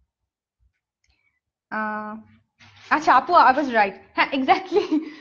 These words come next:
যদি তুমি দুটো অ্যান্সার বলে থাকো তাহলে, আহ, you are actually right।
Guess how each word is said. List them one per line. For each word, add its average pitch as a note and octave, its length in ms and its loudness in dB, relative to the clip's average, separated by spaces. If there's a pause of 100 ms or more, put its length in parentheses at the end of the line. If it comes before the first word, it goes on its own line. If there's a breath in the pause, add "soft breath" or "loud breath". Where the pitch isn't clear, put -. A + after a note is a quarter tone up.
(160)
যদি D4 260 -4
তুমি F4 200 -2
দুটো C#4+ 220 -2
অ্যান্সার F4+ 280 2
বলে C#4+ 240 2
থাকো F4 320 0
তাহলে, D4+ 500 2
আহ, A#3 120 2
you A#3 100 -4
are C4 180 0
actually B3 280 -8
right। G#3 300 -4